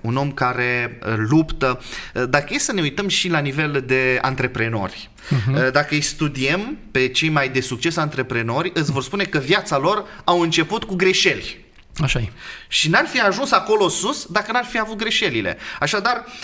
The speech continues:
Speaker 1: ă, dacă vom recunoaște acele greșeli și vom ști cum să reacționăm, cum să le gestionăm în viața noastră și să le îndreptăm, atunci vom avea și succes din toate punctele de vedere.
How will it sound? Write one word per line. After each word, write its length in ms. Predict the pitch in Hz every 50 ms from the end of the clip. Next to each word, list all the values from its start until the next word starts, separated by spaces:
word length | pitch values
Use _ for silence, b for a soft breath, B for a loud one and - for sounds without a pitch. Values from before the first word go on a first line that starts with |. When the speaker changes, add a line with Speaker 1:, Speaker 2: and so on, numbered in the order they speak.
| B B B B
Speaker 1:
ă, 160 | 175 185 170 165
dacă 380 | 151 165 165 156 156 160 165
vom 280 | 165 147 151 160 160 151
recunoaște 460 | 151 139 - - 147 - - 320 -
acele 260 | 240 - - 202 180
greșeli 460 | 156 147 135 131 - - 120 107 113 135
și 160 | 127 - 143
vom 180 | 127 143 135
ști 180 | 123 - - 208
cum 140 | - 254 233
să 160 | - - 185
reacționăm, 920 | 165 156 143 139 - - - - 135 120 110 104 95 90 95 110 147 - B B B B B
cum 180 | - - 180 196
să 460 | 180 - - 175 165 156 151 139 - - - - - - - _ - - _ _ - -
le 640 | - 143 147 147 143 143 139 139 135 131 131 - -
gestionăm 560 | 113 139 147 127 - - 143 139 165 202 202
în 100 | 185 151
viața 320 | 123 131 131 - - 139 127
noastră 600 | 117 101 92 87 - - - 135 135 170 220 226 B B B B B
și 120 | B - 156
să 140 | - 170
le 100 | 151 143
îndreptăm, 440 | 139 131 123 117 113 113 143 180 180
atunci 240 | 160 143 - 165 160
vom 180 | 147 147 147 147
avea 180 | 139 139 147 143
și 140 | - -
succes 440 | 135 - - 135 - - 120 - - -
din 240 | - 143 147 156 151
toate 240 | 151 214 - - 117
punctele 300 | - 107 104 92 92 92
de 60 | 90
vedere. 280 | 85 85 90 82 80